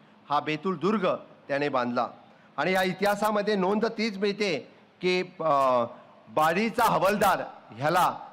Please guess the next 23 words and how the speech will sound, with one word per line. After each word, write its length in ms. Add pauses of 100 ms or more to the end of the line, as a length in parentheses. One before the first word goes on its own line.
(180)
काबदीराम 640
फोर्ट 400
म्हणजे 560
आजचा 360
जो 160
किल्ला 400
काबदीराम 580
जो 100
आहे 300 (380)
हा 160
शिवकालीन 720
बांधलेला 480
आहे. 320 (280)
छत्रपती 440
शिवाजी 380
महाराजांच्या 720
आदेशावरतीच 800 (400)
हा 100
काबदीराम 640 (120)
फोर्ट 240 (320)
त्यावेळी 420
बांधलेला 460
आहे 220